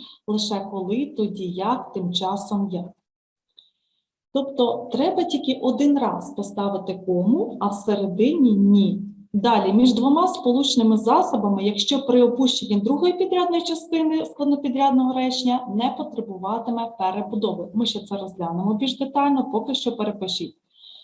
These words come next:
Наступне правило: кома не ставиться, коли перед підрядним сполучником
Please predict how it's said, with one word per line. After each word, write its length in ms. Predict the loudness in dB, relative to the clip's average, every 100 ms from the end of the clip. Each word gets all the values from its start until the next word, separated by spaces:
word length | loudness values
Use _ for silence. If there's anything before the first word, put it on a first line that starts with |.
| _
Наступне 440 | -10 -4 -4 -2 -2
правило: 480 | 2 2 2 0 0
кома 240 | 0 2
не 140 | 0
ставиться, 680 | 0 2 2 2 0 -4 -6 -10 -18 _
коли 140 | -2 0
перед 360 | 2 0 0
підрядним 760 | -2 0 0 0 -2 -4 -4 -6
сполучником 760 | -4 -2 2 2 0 -2 -2